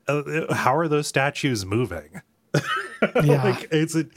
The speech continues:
Speaker 1: is it magic? Is the Red Lyrium that powerful? Like, I, it's, I got no idea, man.
Speaker 2: I, you know, it's just the Red Lyrium did it.
Speaker 1: Yeah.
Speaker 2: You know,
Speaker 1: Like
Speaker 2: and th-, this is the kind of thing where I'm like, the people who take this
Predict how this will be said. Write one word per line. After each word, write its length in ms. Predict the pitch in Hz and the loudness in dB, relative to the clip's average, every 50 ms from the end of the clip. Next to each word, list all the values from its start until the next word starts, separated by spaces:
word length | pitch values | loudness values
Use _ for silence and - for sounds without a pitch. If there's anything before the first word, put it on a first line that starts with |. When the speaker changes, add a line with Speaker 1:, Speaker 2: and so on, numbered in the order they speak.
| - 180 170 - - | -8 -6 -4 0 0
Speaker 1:
is 140 | 135 139 | 0 0
it 100 | 156 120 | 0 0
magic? 380 | 113 107 113 131 139 196 190 - | 0 0 0 0 -2 -4 -4 -4
Is 100 | 135 117 | -2 0
the 80 | 113 110 | 0 0
Red 200 | 104 110 123 127 | 0 0 -2 0
Lyrium 500 | 120 117 117 123 131 139 131 120 110 104 | -2 -2 0 0 -2 -2 -2 -2 -2 -2
that 180 | 110 113 113 | -2 -2 -4
powerful? 720 | - - 101 101 131 190 254 240 - 220 226 240 240 226 170 | -6 -4 -2 0 0 0 0 -2 -2 -2 -2 -2 -2 -2 0
Like, 320 | 131 120 113 113 - - - | 0 0 -2 -2 -4 -4 -2
I, 180 | 131 151 165 147 | 0 0 0 0
it's, 220 | 120 - - - | -2 -4 -6 -6
I 180 | 110 117 123 127 | -2 -2 -2 -2
got 240 | - 113 95 92 101 | -2 -4 -6 -6 -8
no 80 | 98 | -10
idea, 380 | 92 90 92 90 98 98 98 95 | -8 -8 -10 -8 -8 -8 -8 -8
man. 300 | 98 98 98 98 107 101 _ _ _ - - - - - - - - - _ _ - - | -8 -8 -8 -8 -10 -14 _ _ _ -20 -20 -20 -20 -20 -20 -20 -20 -20 _ _ -14 -6
Speaker 2:
I, 180 | 247 165 165 165 | -2 0 2 2
you 220 | 175 175 165 156 | 2 2 2 2
know, 240 | 160 175 175 175 156 - - | 2 2 2 0 -2 -4 -2
it's 200 | - 170 147 - | -2 0 0 0
just 140 | 170 156 - | -2 -2 0
the 100 | 170 147 | 0 2
Red 160 | 139 160 175 | 2 2 2
Lyrium 400 | 170 160 156 151 143 139 127 127 | 2 2 2 2 0 0 -2 -2
did 160 | 120 135 139 - | -4 -4 -4 -6
it. 200 | - - - - _ _ - - | -8 -12 -14 -18 _ _ -8 -4
Speaker 1:
Yeah. 460 | 113 120 120 113 107 107 104 104 104 _ _ _ _ _ _ _ _ - - | -2 0 0 2 0 0 -2 -4 -6 _ _ _ _ _ _ _ _ -6 -2
Speaker 2:
You 100 | 170 165 | 0 2
know, 80 | 165 | 2
Speaker 1:
Like 120 | - - 214 | 2 4 4
Speaker 2:
and 80 | 226 285 | 4 2
th-, 120 | 339 285 | 2 0
this 200 | 240 311 302 - | 0 -2 0 0
is 100 | 349 311 | 0 2
the 80 | 277 240 | 0 2
kind 160 | - 233 220 | 2 2 2
of 80 | 202 - | 2 2
thing 160 | 202 196 190 | 2 2 4
where 140 | 185 175 165 | 4 2 2
I'm 80 | 160 | 2
like, 340 | 160 160 151 143 143 - - - - - - - - - - - - - - | 2 2 2 0 -2 -4 -12 -18 -20 -20 -20 -20 -20 -20 -20 -20 -12 -4 0
the 80 | 175 170 | 0 2
people 220 | 202 262 - 277 | 2 2 2 2
who 60 | 208 | 2
take 240 | - - 175 165 - | 2 2 0 0 2
this 240 | 160 143 - - | 0 0 0 -2